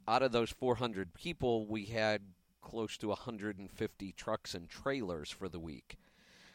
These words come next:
So that's usually our biggest struggle for that event, is not finding, you know, a room big enough or rooms big enough. It's finding enough truck and trailer parking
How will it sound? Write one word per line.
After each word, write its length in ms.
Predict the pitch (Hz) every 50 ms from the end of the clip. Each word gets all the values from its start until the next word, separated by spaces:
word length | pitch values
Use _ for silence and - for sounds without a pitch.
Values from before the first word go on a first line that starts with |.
| _
So 220 | - - - 113 98
that's 420 | 90 98 127 170 196 - - -
usually 680 | 131 123 127 147 185 196 170 - 139 113 117 110 104
our 160 | 101 98 98
biggest 640 | 90 90 92 _ 123 131 139 117 110 104 92 - -
struggle 720 | - - - - 123 127 139 120 90 80 78 76 73 76 - _ _ _ _ _ _ _ _ _ _ _ -
for 140 | - - 113
that 240 | 95 117 123 123 101
event, 400 | 95 82 80 117 135 127 101 -
is 240 | - 107 98 92 -
not 300 | 110 110 117 120 120 - - _ _ _ _ - -
finding, 800 | - 120 120 120 117 117 104 110 107 107 104 104 101 95 98 92 - - -
you 100 | 101 104
know, 180 | 98 98 92 90
a 80 | 90
room 480 | 85 80 82 98 123 147 165 156 143 117
big 260 | 92 98 95 90 90
enough 440 | 92 90 87 87 87 87 - - -
or 140 | 90 90 85
rooms 480 | 80 85 107 139 147 131 110 98 -
big 260 | - 80 104 95 87 95
enough. 320 | 90 90 90 90 - -
It's 140 | 90 - -
finding 400 | - - 135 147 139 120 104 98
enough 240 | 98 95 87 - -
truck 240 | - - 107 -
and 100 | - 85
trailer 460 | 82 - - 131 151 180 135 95 80 -
parking 480 | - - 82 76 71 - - - -